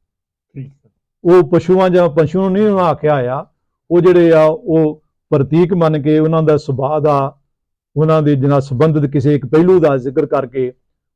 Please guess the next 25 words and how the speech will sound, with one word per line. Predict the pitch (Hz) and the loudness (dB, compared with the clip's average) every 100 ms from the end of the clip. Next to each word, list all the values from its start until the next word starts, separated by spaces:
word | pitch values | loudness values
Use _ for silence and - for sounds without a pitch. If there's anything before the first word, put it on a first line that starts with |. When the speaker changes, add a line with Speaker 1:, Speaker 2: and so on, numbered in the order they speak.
| - | -2
Speaker 2:
ਉਹ | 175 | -2
ਸਾਨੂੰ | - 147 135 202 | -2 -4 0 0
ਸਮਝਾਇਆ | 202 185 147 123 123 117 113 | 0 -2 0 0 -2 -4 -10
ਆ। | _ _ _ _ _ _ _ _ _ _ _ 135 | _ _ _ _ _ _ _ _ _ _ _ -4
ਜਿਵੇਂ | 135 143 139 - - - | -2 -2 -4 -12 -20 -6
ਕੁੱਤੇ | 147 165 165 | -4 0 0
ਬਾਰੇ | 147 135 135 | 0 0 0
ਜਿਹੜਾ | 139 131 127 _ _ _ _ | 0 -2 -6 _ _ _ _
ਉਹ | 151 | -4
ਗੁਰਬਾਣੀ | 139 135 139 143 165 | -2 -2 -2 -2 -4
ਵਿੱਚ | 170 156 | -4 -4
ਜਾਂ | 151 151 147 | -4 -4 -4
ਘੱਟੋ | 151 131 147 147 | -4 -4 -2 -2
ਘੱਟ | |
ਸੱਤ | 139 143 139 151 | -4 -8 -4 -4
ਅੱਠ | 151 | -2
ਜਿਹੜੇ | 156 147 | -2 -2
ਵੱਖੋ | 143 131 - | -2 -4 -6
ਵੱਖਰੇ | 143 - 147 | -8 -2 -4
ਉਹਦੇ | 139 | -4
ਸੁਭਾਅ | 135 131 127 143 | -8 -6 -4 -4
ਨਾਲ | 143 127 - _ _ _ _ | -4 -6 -10 _ _ _ _
ਪਹਿਲੂ | 160 180 180 | 0 4 4
ਜਿਹੜੇ | 156 147 127 | 2 0 0
ਆ | 120 | -2